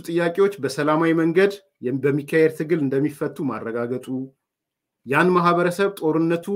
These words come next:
እየጎዳው ወንድሞች እህቶች እየሞቱ መሆኑን ማረጋገጡ፣ እነዚህ ነገሮች በጣም ጥሩ ይመስሉኛል። በዛ ደረጃ ከ-፣ እ፣ ነገሮችን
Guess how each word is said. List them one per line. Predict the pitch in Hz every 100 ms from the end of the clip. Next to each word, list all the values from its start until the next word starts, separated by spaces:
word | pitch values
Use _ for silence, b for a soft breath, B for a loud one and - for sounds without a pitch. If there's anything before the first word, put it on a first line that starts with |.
| 220 - _
እየጎዳው | 139 143 170 175 160 185 196 202 - _ _
ወንድሞች | 123 139 156 180 185 - - -
እህቶች | 139 147 190 -
እየሞቱ | 143 147 160 170 170
መሆኑን | 160 175 175
ማረጋገጡ፣ | 135 139 147 147 139 139 139 131 131 _ _ _ _ _ _
እነዚህ | 127 139 147
ነገሮች | 139 135 226 - - -
በጣም | 117 110 117 113 110 _ _ -
ጥሩ | 151 139 131 120 113
ይመስሉኛል። | 107 104 - 101 92 85 85 87 _ _ _ _ _ _ _ _ _ -
በዛ | 135 135 170 165
ደረጃ | 147 135 160 269 381 -
ከ-፣ | - -
እ፣ | 127 123 113 107 104 - 117
ነገሮችን | 135 147 156 147 - 285